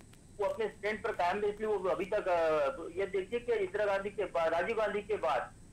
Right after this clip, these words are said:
पहली बार देश में पूर्ण बहुमत की सरकार यदि लगातार दो बार बनी है तो नरेंद्र मोदी की बनी है, क्योंकि बहुसंख्यक और उसके साथ है और वो बहुसंख्यक को एड्रेस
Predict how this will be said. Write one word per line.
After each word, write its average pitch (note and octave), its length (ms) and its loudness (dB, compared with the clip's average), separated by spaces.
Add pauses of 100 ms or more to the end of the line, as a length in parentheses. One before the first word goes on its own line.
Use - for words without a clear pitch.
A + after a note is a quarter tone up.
(280)
पहली F#3 240 0
बार A3+ 160 2
देश G3+ 280 0
में G#3+ 80 -2
पूर्ण A3+ 300 -4
बहुमत G#3 340 -2
की G#3+ 80 -14
सरकार F#3+ 380 0
यदि F#3+ 160 0
लगातार F#3+ 420 2
दो F3+ 120 2
बार F#3 200 2
बनी F3 220 0
है G3+ 80 2
तो G#3 140 0
नरेंद्र E3+ 320 0
मोदी F3 220 -4
की F#3 140 -14
बनी E3 220 -2
है, G#3 60 2
क्योंकि G#3 260 -4
बहुसंख्यक F3+ 580 -4
और G3 140 0
उसके G3 420 -4
साथ F3 340 0
है A#3 80 4
और A3+ 120 0
वो A3+ 160 -4
बहुसंख्यक F#3 540 -4
को A3 120 -2
एड्रेस F#3 300 0